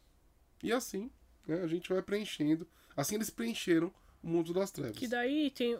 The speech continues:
Speaker 2: tem outra ligação com aquilo que nós já estávamos falando de Caim e Abel, tá? Quando Lilith foi expulsa, isso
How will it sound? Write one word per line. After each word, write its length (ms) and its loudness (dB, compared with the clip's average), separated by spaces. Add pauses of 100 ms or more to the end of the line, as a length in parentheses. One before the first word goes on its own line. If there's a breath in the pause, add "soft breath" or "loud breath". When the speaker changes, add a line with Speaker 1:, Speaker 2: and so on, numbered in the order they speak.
(100)
Speaker 2:
tem 360 -6 (160)
outra 300 2
ligação 840 2 (100)
com 380 -6
aquilo 540 -2
que 140 -6
nós 280 0
já 120 0
estávamos 500 -4
falando 520 0 (600 loud breath)
de 160 -4
Caim 280 -2
e 20 -2
Abel, 520 0 (380)
tá? 320 -2
Quando 340 -2
Lilith 440 0
foi 180 -4
expulsa, 640 -4
isso 340 -6